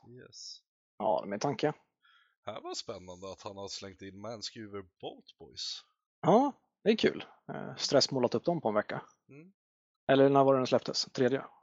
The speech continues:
Speaker 2: Ja,
Speaker 1: Ja,
Speaker 2: gott
Speaker 1: det
Speaker 2: om
Speaker 1: är
Speaker 2: tid.
Speaker 1: ju gott
Speaker 2: Över
Speaker 1: om
Speaker 2: en
Speaker 1: tid.
Speaker 2: vecka på sig. Ja.
Speaker 1: Jag tänkte mest om de var, hur de interagerar med just Big Wag-boken i nuläget.
Speaker 2: Eh, ja,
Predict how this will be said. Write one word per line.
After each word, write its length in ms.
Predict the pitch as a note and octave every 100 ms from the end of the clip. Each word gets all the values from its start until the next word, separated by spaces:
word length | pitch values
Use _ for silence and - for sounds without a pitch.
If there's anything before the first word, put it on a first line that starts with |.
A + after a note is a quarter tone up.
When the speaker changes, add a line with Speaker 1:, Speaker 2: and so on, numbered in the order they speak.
| _ _ _ _ _ _
Speaker 2:
Ja, 220 | - A2+ A2
Speaker 1:
Ja, 40 | C3
Speaker 2:
gott 200 | A2+ G2
Speaker 1:
det 40 |
Speaker 2:
om 40 | F#2
Speaker 1:
är 40 |
Speaker 2:
tid. 100 | F2+
Speaker 1:
ju 160 | F2+ F2
gott 140 | G2+
Speaker 2:
Över 120 | C3 C3+
Speaker 1:
om 60 |
Speaker 2:
en 60 | A#2
Speaker 1:
tid. 60 |
Speaker 2:
vecka 220 | A#2+ - G#2+
på 120 | A2+
sig. 160 | - - _ _ _ _
Ja. 140 | - - - _ - - - _
Speaker 1:
Jag 160 | C3 B2
tänkte 240 | C#3+ F#3
mest 240 | F3+ - C3
om 200 | B2+ B2
de 280 | A#2+ A2+
var, 440 | A2 A2+ A2 G#2+ G#2+
hur 220 | A2+ A2+
de 200 | A2 G#2
interagerar 640 | G#2 G2 G#2 G2+ G#2 G2+
med 300 | G2 F#2+ F#2+
just 240 | F#2+ F2+ -
Big 160 | F2+
Wag-boken 640 | F#2+ F#2 E2+ B2 A#2+ - - _ _ _ _
i 100 | G#2
nuläget. 560 | G2 F#2 G2 A2 - -
Speaker 2:
Eh, 340 | F2+ F2 A1 - _ _
ja, 220 | - -